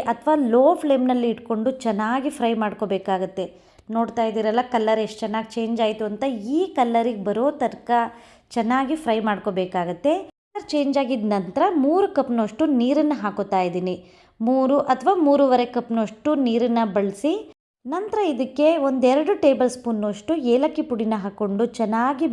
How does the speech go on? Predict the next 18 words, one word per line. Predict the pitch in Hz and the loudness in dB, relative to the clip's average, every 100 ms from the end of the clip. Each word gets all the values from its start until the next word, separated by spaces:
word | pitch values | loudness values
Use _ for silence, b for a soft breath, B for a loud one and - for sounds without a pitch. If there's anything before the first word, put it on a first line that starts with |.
| 240 | -2
ಮಿಕ್ಸ್ | 226 - 330 | -4 -4 0
ಮಾಡಿಬಿಟ್ಟು | 269 190 202 202 269 254 B B B - 254 | 0 0 -2 0 0 0 B B B -6 0
ಇದನ್ನ | 262 254 262 240 | 2 4 4 4
ಮಿನಿಮಮ್ | 247 269 349 349 269 269 - 240 | 2 2 2 4 2 2 0 0
ಐದರಿಂದ | 277 330 302 285 247 208 208 | 2 2 2 2 2 2 2
ಆರು | 262 226 | 2 0
ವಿಸಿಲ್ | 196 277 240 | 0 0 0
ಕೂಗಿಸ್ಕೋಬೇಕಾಗತ್ತೆ. | 208 220 - 196 190 190 180 185 180 - _ _ - | 0 -2 -2 -4 -2 -2 -4 -4 -6 -6 _ _ -4
ವಿಸಿಲ್ | 302 302 427 339 | -2 2 2 4
ಬರೋ | 311 302 | 4 4
ಟೈಮ್ನಲ್ಲಿ | 269 233 240 226 262 254 | 2 0 2 2 4 4
ನೀರು | 262 320 330 302 - - _ | 4 4 4 0 -2 -20 _
ಕೆಲವೊಮ್ಮೆ | 262 247 262 233 247 247 233 | 0 4 4 4 2 2 2
ಲೀಕ್ | 269 262 | 0 2
ಆಗುತ್ತಲ್ವಾ, | 233 208 214 196 196 254 202 B B - | 2 2 -2 0 4 4 2 B B -2
ಹಾಗಾಗಿ | 254 302 277 220 208 269 | 2 4 4 2 0 0
ನಾನು | 220 208 214 226 226 | 0 0 0 0 0
ಒಂದು | 214 | -2